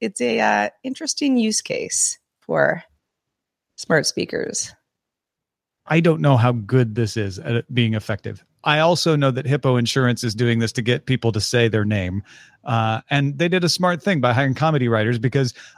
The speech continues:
Speaker 2: I fell for it and was like, "Okay, I wanna hear what they say. I like the S N L folks. I like Always Sunny folks. Uh, let me hear." And some of it is pretty funny.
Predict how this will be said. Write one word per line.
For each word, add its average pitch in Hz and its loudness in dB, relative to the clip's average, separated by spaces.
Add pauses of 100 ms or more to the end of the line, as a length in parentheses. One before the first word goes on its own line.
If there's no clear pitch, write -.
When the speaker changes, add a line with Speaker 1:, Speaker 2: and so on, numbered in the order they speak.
(180)
Speaker 2:
I 143 0
fell 151 0
for 135 0
it 139 2
and 156 -2
was 151 0
like, 135 -2
"Okay, 160 2
I 151 2
wanna 170 2
hear 170 2
what 175 0
they 175 0
say. 175 0
I 151 4
like 160 0
the 170 2
S 160 0
N 175 0
L 170 0
folks. 135 0
I 147 0
like 147 0
Always 151 2
Sunny 160 0
folks. 117 -2 (380)
Uh, 117 0
let 131 0
me 139 2
hear." 139 0
And 135 0
some 175 0
of 175 4
it 170 2
is 160 2
pretty 147 2
funny. 113 0